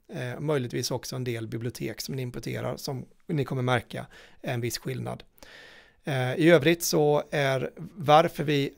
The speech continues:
använder denna är att denna också har en inbyggd radio för lora. Eh, vilket gör att vi kan använda, eh, oss utav loravan, vilket är ett, eh, I O T-protokoll som jag kommer prata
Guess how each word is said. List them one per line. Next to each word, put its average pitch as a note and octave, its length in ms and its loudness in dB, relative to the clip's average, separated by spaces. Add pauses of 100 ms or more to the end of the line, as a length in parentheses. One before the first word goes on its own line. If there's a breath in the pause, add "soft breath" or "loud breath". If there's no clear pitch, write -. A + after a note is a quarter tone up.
använder B2+ 500 0
denna C3+ 380 0
är C3 160 -2
att A#2+ 160 -6
denna C3+ 440 0
också - 320 -6
har B2 260 -2
en A#2 140 -6
inbyggd A#2+ 420 -6
radio A#2+ 760 2
för A#2 380 -6 (100)
lora. A#2+ 720 -4 (800 loud breath)
Eh, C3 280 -4 (100)
vilket C#3 260 -2
gör C3 120 4
att B2 100 0
vi C3 80 -2
kan - 140 -2
använda, A2+ 680 -2 (300)
eh, C3 200 -8
oss - 300 -4 (120)
utav B2 600 -4
loravan, C3 840 2
vilket B2+ 440 -6
är A#2 300 -6
ett, - 420 -12
eh, A#2+ 240 -8
I C3 140 -2
O A#2 40 -2
T-protokoll C3 720 -8 (760 loud breath)
som D3 100 -10
jag B2+ 80 -10
kommer A#2+ 160 -6
prata B2 400 -4